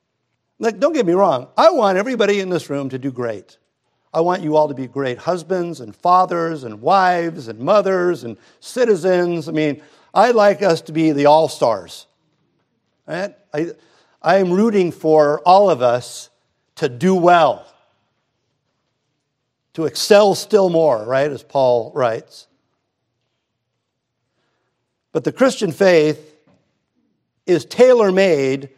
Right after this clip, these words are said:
for the sick and sinful. It was in the height of his ministry, the height of his maturity,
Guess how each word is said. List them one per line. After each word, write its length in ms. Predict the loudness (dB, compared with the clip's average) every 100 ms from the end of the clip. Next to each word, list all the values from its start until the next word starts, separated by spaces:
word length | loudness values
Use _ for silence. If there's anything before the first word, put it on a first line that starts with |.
| _ _ _
for 140 | -6
the 120 | -4
sick 460 | -6 -6 -2 -2 -4
and 160 | -10 -6
sinful. 500 | -6 -6 -10 -20 _ _ _ _ _ _ _ _ _ _ _ _ _ _ _ _ _ _ _
It 100 | 4
was 220 | 4 4
in 120 | 2
the 80 | 0
height 420 | 0 2 2 2
of 220 | 2 0 2
his 280 | 0 0
ministry, 600 | 0 0 0 -2 -4 -4 -4 _ _
the 80 | -4
height 320 | 2 4 4
of 100 | 2
his 200 | -2 -2
maturity, 720 | -4 -2 0 2 0 0 -8